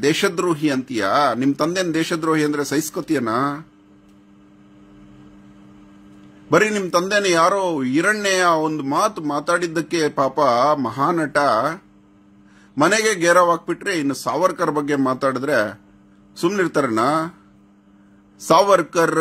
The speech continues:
ಕಿರು ಬೆರಳಿನ ಉಗುರ ನಡುವೆ ಇರುವಂತಹ ಧೂಳಿಗೂ ಸಮಾನ ಇಲ್ಲ ನೀವೆಲ್ಲ. ಕಾಲ್ ಬೆರಳು. ಸಾವರ್ಕರ್ನ ದೇಶದ್ರೋಹಿ ಅಂತೀನೋ? ನೀನು ದೇಶದ್ರೋಹಿ.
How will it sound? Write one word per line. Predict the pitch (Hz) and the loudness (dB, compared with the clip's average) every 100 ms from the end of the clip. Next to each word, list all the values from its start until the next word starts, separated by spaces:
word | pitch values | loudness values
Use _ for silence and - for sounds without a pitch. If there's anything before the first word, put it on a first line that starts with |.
| 156 151 | 0 -2
ಕಿರು | 190 202 | -2 0
ಬೆರಳಿನ | 175 165 165 156 156 151 147 | 2 2 2 2 2 2 2
ಉಗುರ | 156 175 196 202 160 | 2 2 4 2 4
ನಡುವೆ | 147 170 180 170 | 4 4 2 2
ಇರುವಂತಹ | 156 151 151 147 151 147 139 113 | 2 0 -2 -2 0 2 2 4
ಧೂಳಿಗೂ | 165 208 196 196 | 4 4 2 0
ಸಮಾನ | - 160 160 160 | 0 0 2 2
ಇಲ್ಲ | 151 151 | 0 0
ನೀವೆಲ್ಲ. | 143 135 120 139 123 - _ _ - _ - _ _ _ _ _ - - - - - - - - - - | 0 0 -2 0 -2 -2 _ _ -20 _ -20 _ _ _ _ _ -20 -20 -20 -20 -20 -20 -20 -20 -16 0
ಕಾಲ್ | 135 175 208 208 | 2 6 4 4
ಬೆರಳು. | 202 202 180 113 - _ _ _ _ _ _ _ _ _ _ _ _ - - - - | -2 -2 -2 -4 -8 _ _ _ _ _ _ _ _ _ _ _ _ -20 -20 -20 -2
ಸಾವರ್ಕರ್ನ | - 220 247 - 190 180 160 | 2 4 4 2 0 0 -2
ದೇಶದ್ರೋಹಿ | 180 - 240 202 208 180 175 | 0 0 0 0 -2 0 -2
ಅಂತೀನೋ? | 165 165 139 143 180 175 | -2 -2 0 0 0 0
ನೀನು | 156 165 240 240 180 | -2 0 2 0 0
ದೇಶದ್ರೋಹಿ. | 175 185 151 151 123 107 | -2 -4 -6 -4 -6 -8